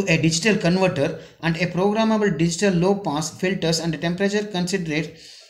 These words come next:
bias adjustments and also the application program interface for the use of the systems. It is also incorporated with an embedded temperature sensors and also the integrated os-, oscillator for the clock.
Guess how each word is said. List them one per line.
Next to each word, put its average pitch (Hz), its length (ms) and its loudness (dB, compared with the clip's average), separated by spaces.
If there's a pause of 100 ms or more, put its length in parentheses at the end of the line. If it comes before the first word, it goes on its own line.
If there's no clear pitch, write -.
(140)
bias 190 380 2
adjustments 156 640 0
and 165 100 -4
also 175 280 0
the 175 160 -2
application 208 640 -2
program 185 420 -2
interface 180 840 -2 (340)
for 185 120 -2
the 175 100 0
use 202 340 2
of 160 140 -4
the 196 60 0
systems. 151 600 -4 (1800)
It 220 100 -2
is 247 240 -4
also 269 320 2
incorporated 202 880 2
with 196 160 0
an 180 160 2
embedded 190 580 0
temperature 196 480 2
sensors 175 680 -2
and 170 100 -2
also 175 300 -2
the 180 180 -2
integrated 185 760 -2
os-, 165 420 -4
oscillator 180 540 0
for - 340 -6
the 190 380 -8
clock. 147 360 -2